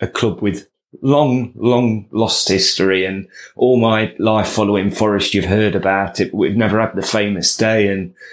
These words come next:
that for me felt like my European Cup win. It was just the best day ever.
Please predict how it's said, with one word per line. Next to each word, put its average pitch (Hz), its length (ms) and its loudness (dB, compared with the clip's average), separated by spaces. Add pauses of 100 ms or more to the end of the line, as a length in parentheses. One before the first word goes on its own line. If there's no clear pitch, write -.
(260)
that - 280 -2
for 113 200 0
me 107 260 2
felt 104 360 0
like 101 260 2
my 107 180 2
European 98 640 2
Cup - 320 -2
win. 95 200 0
It 98 100 -2
was 87 120 -4
just - 320 -2
the 92 80 2
best - 460 -4
day 104 380 0 (140)
ever. 95 280 0